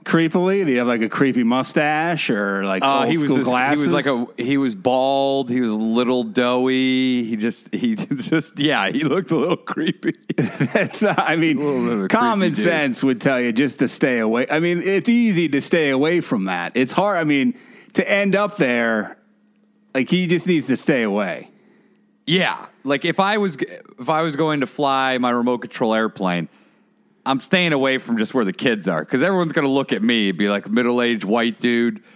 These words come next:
Speaker 2: thin." He's <laughs> this fucking guy's up to something.
Speaker 1: Even if you're alone, as a, just a, a ma-, a ma-, an alone male, just stay away from the playground. It just doesn't look good.
Speaker 2: Dude, get,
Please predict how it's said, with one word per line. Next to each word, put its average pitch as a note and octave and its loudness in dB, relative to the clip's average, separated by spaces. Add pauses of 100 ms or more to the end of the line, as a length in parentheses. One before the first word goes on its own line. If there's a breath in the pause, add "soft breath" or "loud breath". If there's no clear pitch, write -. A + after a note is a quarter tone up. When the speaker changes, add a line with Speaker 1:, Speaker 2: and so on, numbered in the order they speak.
(280 loud breath)
Speaker 2:
thin." C3 0 (240 soft breath)
He's D#3 -2
<laughs> G3+ -4
this - -2
fucking B2+ -2
guy's F#2 -2
up F#2+ -4
to - -8
something. - -2
Speaker 1:
Even C4 2
if G#3+ 0
you're G3 2
alone, B2+ 0
as A#2+ 0
a, A#2+ 2
just C#3 -2
a, A#2 0
a - 2
ma-, B2+ 2
a C3 0
ma-, C3 2
an C3+ 0
alone D3+ 0
male, C#3+ -2
just - 0
stay E3+ 0
away D#3+ 0
from C#3+ 0
the B2+ 0
playground. B2+ -2
It F#2+ -6
just B2 -4
doesn't C#3+ 0
look D3+ -2
good. D3+ 0 (760 soft breath)
Speaker 2:
Dude, C3+ -2
get, E3 -2